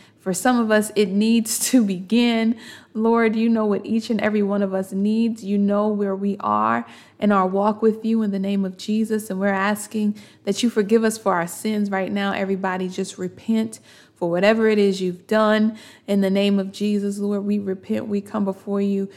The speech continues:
repenting. We come before you saying that we will turn from our sins.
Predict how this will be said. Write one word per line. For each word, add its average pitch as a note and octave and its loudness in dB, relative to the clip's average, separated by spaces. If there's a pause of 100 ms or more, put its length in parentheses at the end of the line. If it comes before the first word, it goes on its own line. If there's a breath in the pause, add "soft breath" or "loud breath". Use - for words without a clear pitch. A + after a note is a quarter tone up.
(180 loud breath)
repenting. A#3 0
We G3 -4
come G3+ -4
before G#3+ -6
you G3+ -2
saying G3+ -2
that F#3+ -6
we G#3+ 2
will G#3+ 0
turn G#3+ -6
from G#3 -4
our G3 -6
sins. G#3+ -2